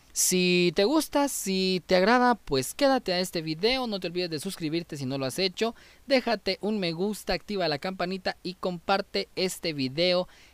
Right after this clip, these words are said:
Y si llega a más de doscientos me gusta y si llega a más de dos mil reproducciones antes de que termine febrero, pues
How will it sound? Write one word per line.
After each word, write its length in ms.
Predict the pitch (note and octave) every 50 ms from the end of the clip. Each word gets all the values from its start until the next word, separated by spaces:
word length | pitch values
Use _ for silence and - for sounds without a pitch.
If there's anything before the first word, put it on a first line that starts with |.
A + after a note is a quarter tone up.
| _ _ -
Y 240 | G#3 A#3 C4 C#4 B3
si 240 | - - G3+ F#3+
llega 540 | D#3+ D3 E3 E3 D3 C3+ A#2+ B2+ B2 B2 - - - - - _
a 200 | - C3+ C#3+ D3+
más 580 | D3+ D#3+ E3 F3 G3 G#3+ A3+ B3 A#3 - - _ _ _ - -
de 340 | A2+ A#2 C3 D#3 F3 G3 G3 E3+
doscientos 760 | D#3 C3+ B2 - - E3 E3+ E3+ E3+ D#3+ - D#3+ D3+ C#3+ D3
me 160 | D3 D#3 D#3+
gusta 540 | D3 C#3+ C3+ B2+ - - - D#3+ C#3 C3 - _ - -
y 260 | G#3 A3 G3 G3 - - - - - - -
si 320 | - - - C#3+ C#3 C3+
llega 400 | B2+ C#3+ D3 C#3+ C3 C#3 C3+ - -
a 260 | - B2+ B2+ C3 C3 C3+
más 500 | D3+ E3+ F#3+ G3+ G3 G3 F#3 - D#3+ C#3+
de 240 | D#3 D3+ C#3+ C#3+ C#3
dos 400 | C#3+ D#3+ E3 D#3+ D3 - - F3+
mil 300 | F3+ F#3+ G#3 A3 A3 G3+
reproducciones 960 | G3 F3+ D3+ C#3 C#3+ D3 C#3+ D3 C#3 - - - F3+ F3 E3+ D3 A#2 - - - -
antes 540 | D3+ F3 F#3+ F#3+ F#3+ F3 D#3 C#3 B2 A#2
de 100 | A2+ A2+
que 140 | - - A2+
termine 480 | G#2+ - A2+ A#2 C3+ D3+ C#3+ A#2+ A2+ A2+
febrero, 440 | - G#3+ A3+ G#3+ F#3+ F#3 F#3 F#3 - _ - - _ - - - - -
pues 340 | - A3 A#3+ A#3 - -